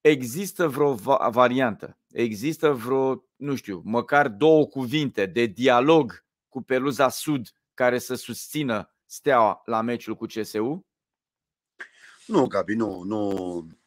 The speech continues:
Speaker 2: n-am vorbit, uh, și știi bine că eu am o, o relație foarte bună cu, uh, Gogoașă. Nu, n-am încercat acest lucru. Ei au războiul lor acolo.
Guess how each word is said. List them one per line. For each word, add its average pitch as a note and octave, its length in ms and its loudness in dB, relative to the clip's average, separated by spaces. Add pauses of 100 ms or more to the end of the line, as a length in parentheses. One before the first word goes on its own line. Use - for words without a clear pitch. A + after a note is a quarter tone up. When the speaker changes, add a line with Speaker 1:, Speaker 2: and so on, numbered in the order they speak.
Speaker 2:
n-am B2 300 4
vorbit, G#2+ 400 -2
uh, B2+ 300 -2
și A2+ 220 -12
știi A2 200 -12
bine A2+ 220 -4
că - 120 -4
eu G#2+ 220 0
am G#2+ 180 -4
o, G2+ 240 -6 (440)
o G#2 80 -10
relație G#2 400 -2
foarte A2 360 -2
bună G2+ 400 -16 (960)
cu, - 120 -4
uh, F#2+ 880 0 (960)
Gogoașă. B2+ 680 4 (1040)
Nu, - 220 -6 (460)
n-am B2+ 200 0
încercat F#2+ 440 -10
acest F#2 320 -12
lucru. B2+ 400 -8 (2250)
Ei D3+ 300 4
au B2 200 -2
războiul G#2+ 460 -10
lor A2 160 -6
acolo. D3 520 -6